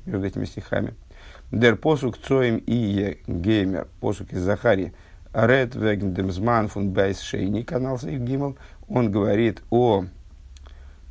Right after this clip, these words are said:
а, это в скобках Ребе добавляет, он проясняет. Он говорит о временах второго храма, как мы говорили выше. Он вибалдас бывай, бывай шейни гобн гефел ди га-, гей с дворем. И поскольку в, во втором храме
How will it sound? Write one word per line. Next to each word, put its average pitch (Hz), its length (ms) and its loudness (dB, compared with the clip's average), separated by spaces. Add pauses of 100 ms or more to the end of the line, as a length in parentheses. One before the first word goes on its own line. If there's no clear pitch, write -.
(140)
а, 101 380 2
это 104 240 -2
в - 40 -8
скобках 98 380 -6
Ребе 98 180 -2
добавляет, 104 520 0
он 101 100 -4
проясняет. 101 540 0 (300)
Он 117 200 4
говорит 120 300 4
о - 20 0
временах 107 360 0
второго 107 280 0
храма, 104 300 -4
как - 180 -8
мы 107 80 -2
говорили 107 320 0
выше. 120 320 -8 (1500)
Он 139 220 8
вибалдас 127 760 6
бывай, 107 440 2
бывай 123 420 2
шейни 127 500 0
гобн 110 480 0
гефел 117 500 2
ди 107 180 0
га-, 107 160 2
гей 113 500 -2 (100)
с 92 140 -4
дворем. 98 560 0
И 80 40 -6
поскольку 110 520 -2
в, 95 140 -8
во 98 180 -4
втором 110 400 0
храме 104 480 -2